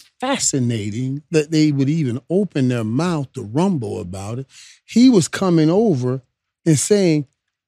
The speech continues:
"This is what champions do." I just left them. I know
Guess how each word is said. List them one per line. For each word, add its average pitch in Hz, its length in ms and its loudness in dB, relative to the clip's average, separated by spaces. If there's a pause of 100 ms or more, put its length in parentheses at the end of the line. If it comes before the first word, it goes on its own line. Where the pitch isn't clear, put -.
(140)
"This 190 240 4
is 226 120 4
what 170 200 6
champions 170 680 6
do." 117 300 0 (400)
I 240 140 6
just 214 240 8
left 208 320 4
them. 85 160 -2 (200)
I 175 120 2
know 196 380 4